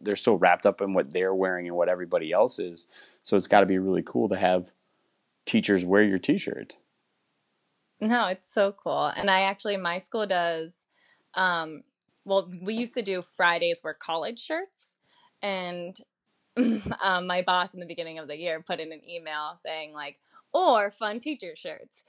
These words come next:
Speaker 2: See Britt McGregor." <laughs> And I was like, "Oh my goodness, this is the best." <laughs>
Speaker 1: Oh man, getting the full shout out from your principal.
Speaker 2: I
Speaker 1: That's
Speaker 2: know.
Speaker 1: gotta be fantastic.
Speaker 2: A whole staff email. I was like, "Wow, this is great." <laughs>
Speaker 1: Awesome. So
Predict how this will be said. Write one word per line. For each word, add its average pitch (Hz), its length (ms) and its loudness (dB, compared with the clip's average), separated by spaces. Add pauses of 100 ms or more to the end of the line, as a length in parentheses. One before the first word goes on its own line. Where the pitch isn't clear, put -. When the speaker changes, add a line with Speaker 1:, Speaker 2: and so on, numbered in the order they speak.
Speaker 2:
See 277 320 -2
Britt 214 260 0
McGregor." 175 440 0
<laughs> - 120 -20
And 302 300 4
I 247 80 4
was 254 200 -2
like, 190 320 -6 (200)
"Oh 330 160 0
my 208 260 -8
goodness, - 320 -18 (100)
this 254 200 -4
is 269 100 -10
the 233 160 0
best." - 640 -10
<laughs> 247 100 2 (380)
Speaker 1:
Oh 120 280 -10
man, 104 400 6
getting 113 300 6
the 135 120 10
full 135 280 10
shout 104 540 8
out 101 240 2
from 104 140 -6
your 92 100 -6
principal. 139 360 2
Speaker 2:
I 320 40 6
Speaker 1:
That's 523 180 6
Speaker 2:
know. - 60 -2
Speaker 1:
gotta 143 160 -2
be 101 160 -4
fantastic. - 1040 -4 (580)
Speaker 2:
A 208 60 -12
whole 202 300 -2
staff 185 300 -6
email. 170 360 -10
I 156 220 -8
was 165 220 -10
like, 98 280 -10
"Wow, 98 500 -6 (580)
this - 160 -18
is - 200 -20
great." - 260 -8 (320)
<laughs> 240 180 8 (480)
Speaker 1:
Awesome. 107 640 -8
So - 480 6